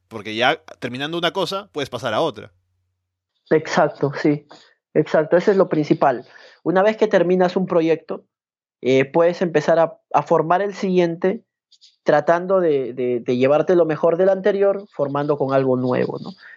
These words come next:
Speaker 2: En cambio, si no lo has terminado, eh, nunca vas a cerrar ese capítulo, nunca vas a cerrar esa etapa, y por lo tanto la evolución se va a hacer más lenta también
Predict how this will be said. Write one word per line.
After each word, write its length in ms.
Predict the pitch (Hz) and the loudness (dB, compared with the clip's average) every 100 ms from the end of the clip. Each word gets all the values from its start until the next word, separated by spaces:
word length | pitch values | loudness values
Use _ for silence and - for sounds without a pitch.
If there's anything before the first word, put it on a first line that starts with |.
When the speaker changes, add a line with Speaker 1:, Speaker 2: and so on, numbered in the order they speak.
| - | -6
Speaker 2:
En 100 | 123 | -2
cambio, 220 | 135 147 | 2 0
si 120 | 147 | 0
no 100 | 131 | 2
lo 80 | 165 | 2
has 120 | 185 | 2
terminado, 720 | 190 180 151 151 151 147 - - _ _ _ _ _ | 0 0 2 2 2 2 -2 -8 _ _ _ _ _
eh, 80 | - | -4
nunca 320 | 135 185 180 | 0 2 2
vas 180 | 160 165 | 0 0
a 80 | 156 | -4
cerrar 400 | 156 147 151 151 | 0 2 4 2
ese 160 | 151 | 0
capítulo, 540 | 143 143 175 175 160 151 | 2 2 2 2 2 2
nunca 260 | 160 156 | 2 0
vas 180 | 151 147 | 2 0
a 100 | 147 | -2
cerrar 260 | 147 135 147 | 0 2 4
esa 160 | 143 151 | 2 2
etapa, 480 | 170 160 165 170 | 2 0 0 -2
y 80 | 156 | -2
por 220 | - 135 | -2 -4
lo 120 | 131 131 | -2 0
tanto 300 | 143 143 147 | 0 2 2
la 120 | 135 | 2
evolución 400 | 123 123 123 131 | 2 0 0 0
se 100 | 135 | 2
va 60 | |
a 20 | 127 | 2
hacer 200 | 131 131 | 2 2
más 200 | 123 135 | 2 2
lenta 320 | 123 120 - | 0 0 -6
también 460 | - - - 151 | -6 -6 -10 -12